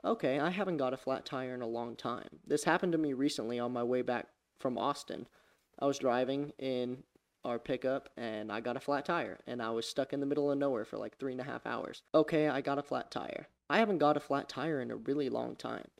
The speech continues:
Maybe me getting this flat tire is saving me from something more hazardous that's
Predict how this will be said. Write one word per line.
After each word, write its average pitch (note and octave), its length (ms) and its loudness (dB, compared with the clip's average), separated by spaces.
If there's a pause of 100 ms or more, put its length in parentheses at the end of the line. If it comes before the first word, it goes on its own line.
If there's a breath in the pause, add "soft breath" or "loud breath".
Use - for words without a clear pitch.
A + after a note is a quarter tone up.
Maybe C#3+ 640 4
me D#3 180 4
getting D#3+ 300 6
this D3+ 180 2
flat D3 260 -2
tire D3 480 0
is B2+ 240 -2
saving D3+ 520 4
me F3+ 160 4
from C3+ 480 -4
something D#3+ 400 0
more D3+ 180 4
hazardous C#3 520 -4
that's - 420 -6